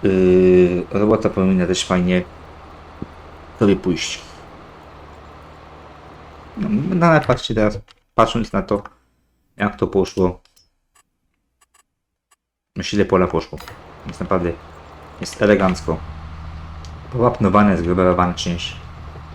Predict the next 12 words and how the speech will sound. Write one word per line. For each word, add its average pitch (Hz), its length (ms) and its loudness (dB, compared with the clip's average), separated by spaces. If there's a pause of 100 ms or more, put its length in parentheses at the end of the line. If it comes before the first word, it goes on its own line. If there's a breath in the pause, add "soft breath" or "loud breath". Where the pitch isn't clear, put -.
(880)
To 143 120 0
jest 123 100 4
jakieś 107 120 0
pół - 160 0
godzinki 101 480 4
jeszcze 90 320 2
gdzieś, 85 340 -2 (100)
może 87 360 -2 (720)
na 90 60 -6
czterdzieści 90 480 0
minut 85 260 -4
będzie 82 280 -6